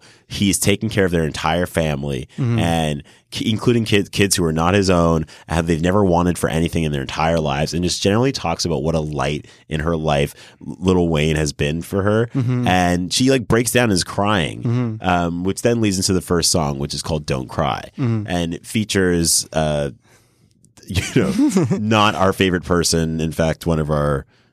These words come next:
Speaker 1: our least favorite people in the world, uh, X S S Tenten-, the Tentacion, the rapper from Florida who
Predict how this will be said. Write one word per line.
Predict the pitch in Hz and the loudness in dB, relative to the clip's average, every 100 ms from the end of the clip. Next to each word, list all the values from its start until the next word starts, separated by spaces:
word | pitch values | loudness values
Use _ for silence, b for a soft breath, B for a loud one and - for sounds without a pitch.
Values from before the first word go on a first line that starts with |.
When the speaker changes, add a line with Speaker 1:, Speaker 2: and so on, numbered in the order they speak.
| b | b
Speaker 1:
our | - 98 | 0 0
least | 87 90 82 | 2 0 0
favorite | - 73 | 0 -2
people | 71 76 73 | -2 -2 -2
in | |
the | 71 | -2
world, | 71 71 71 | 0 0 0
uh, | 73 73 - | 0 0 0
X | 87 - | -2 0
S | 87 | -2
S | - | -2
Tenten-, | - 87 | -2 -4
the | 85 82 73 65 _ - | 0 0 0 -4 _ -16
Tentacion, | - 78 76 76 76 85 92 95 B B B B - | -6 -2 -2 0 2 2 2 -2 B B B B -4
the | 80 76 71 73 64 50 | -2 0 0 -2 -4 -4
rapper | 80 65 78 | -2 -2 -2
from | 76 76 | -6 -8
Florida | - 110 107 107 104 | -2 2 4 4 4
who | 90 80 67 | 2 2 -2